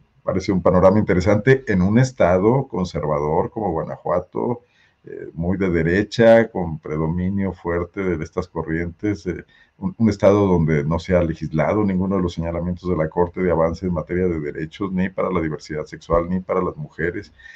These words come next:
que ha sido el último en integrarse a muchas de estas políticas nacionales, no obstante ser mandato constitucional. Entonces me parece que es un parteaguas importante.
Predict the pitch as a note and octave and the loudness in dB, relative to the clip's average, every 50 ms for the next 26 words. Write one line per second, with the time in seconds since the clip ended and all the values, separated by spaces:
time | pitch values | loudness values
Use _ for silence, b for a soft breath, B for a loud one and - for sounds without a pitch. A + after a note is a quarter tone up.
0 | B B B B B - G2+ - - A#2 A2+ G#2+ G#2 G#2 A2 A#2+ C#3+ C#3 - D#3+ | B B B B B -6 -2 4 6 8 8 8 8 8 6 6 6 6 4 2
1 | B2+ G#2+ G2 F#2 F#2 F2 E2+ F2 F2 F2+ F#2 F#2 F#2 - G2 F2+ F2+ E2+ F2 - | 4 4 4 2 2 0 0 0 0 2 2 0 0 -2 -4 -4 -4 -4 -6 -8
2 | F#2 F2 F2 D#2+ - - E2+ - - F2 E2 E2 F2 F2 - F2 - E2+ D#2+ D#2+ | -8 -8 -8 -8 -6 -6 -8 -6 -6 -6 -4 -4 -6 -6 -8 -8 -6 -4 -2 -2
3 | D#2 - - - - - D#2 D#2+ F#2 G#2 G#2 G2 F2+ - - F#2+ F2 E2 E2 - | -4 -4 -6 -12 -8 -4 -2 -2 -2 -2 -4 -6 -8 -6 -4 -4 -4 -4 -8 -12
4 | - - E2+ F2 E2 D#2+ D#2 D#2 - - - - D#2 D#2 - - _ - D2+ - | -10 -6 -4 -2 -2 -2 -4 -6 -6 -8 -16 -16 -16 -18 -18 -20 _ -18 -12 -8
5 | - E2 F2+ G2 A2 A2+ - _ B B B B B B B B B _ - F#2 | -4 -2 0 2 0 0 -2 _ B B B B B B B B B _ -8 -6
6 | F2 E2+ E2+ E2+ - F#2 F#2 F2 E2 - F2+ F2+ F2+ F2 F#2 F2+ - F2+ F2 - | -4 -2 -2 -2 0 0 0 0 2 2 2 2 2 0 -2 -6 -4 -4 -6 -4
7 | - D#2+ - F2 E2 - F2 E2 F2 E2+ - D#2 C#2+ - C#2 C2+ - C2 B1 - | -4 -2 -2 -2 0 2 2 2 2 0 -2 -4 -8 -8 -8 -8 -6 -6 -6 -6
8 | - - | -8 -16